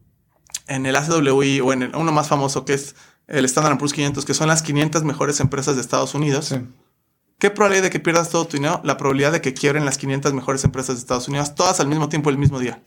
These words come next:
Speaker 2: No, no hay forma.
Speaker 1: ¿Qué tan segura es?
Speaker 2: Muy segura.
Speaker 1: Ahora, ¿puede haber periodos que en tu empresa vendan menos?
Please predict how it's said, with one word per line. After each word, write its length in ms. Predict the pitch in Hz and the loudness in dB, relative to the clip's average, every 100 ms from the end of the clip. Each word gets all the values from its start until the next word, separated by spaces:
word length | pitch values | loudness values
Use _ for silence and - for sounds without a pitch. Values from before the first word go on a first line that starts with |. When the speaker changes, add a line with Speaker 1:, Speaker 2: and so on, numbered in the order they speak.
| _ - | _ -16
Speaker 2:
No, 220 | 123 101 - _ _ _ - | -14 -14 -20 _ _ _ -18
no 120 | 110 | -16
hay 60 | 104 | -12
forma. 300 | 107 98 - - | -12 -12 -18 -4
Speaker 1:
¿Qué 120 | 160 | -2
tan 180 | 151 139 | 0 0
segura 280 | 131 127 113 | 0 0 -2
es? 200 | 117 - _ _ _ _ _ _ _ _ _ | -6 -14 _ _ _ _ _ _ _ _ _
Speaker 2:
Muy 260 | 139 147 - | 0 2 2
segura. 340 | - 92 95 - _ _ _ _ - - | -2 -10 -14 -20 _ _ _ _ -6 2
Speaker 1:
Ahora, 300 | 151 131 - | 2 2 2
¿puede 200 | 160 208 | 4 4
haber 300 | 202 208 208 - _ _ | 4 2 0 -10 _ _
periodos 420 | 160 151 175 185 | 0 4 2 2
que 100 | 180 | -2
en 100 | 143 | -4
tu 60 | 135 | -4
empresa 540 | 131 156 156 160 - - | -2 0 2 0 0 -8
vendan 440 | 143 160 160 160 | 0 2 2 2
menos? 460 | 147 151 220 - | 2 0 -2 -8